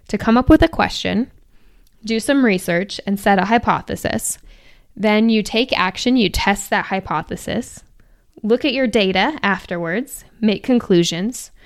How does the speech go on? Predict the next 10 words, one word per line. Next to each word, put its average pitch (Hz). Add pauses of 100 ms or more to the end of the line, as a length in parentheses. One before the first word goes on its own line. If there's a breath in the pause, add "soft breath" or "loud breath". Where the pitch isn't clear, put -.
(240 soft breath)
which 214
then 226
gives 202
you 202
more 190
questions, 269
and 208
the 202
process 190
repeats. -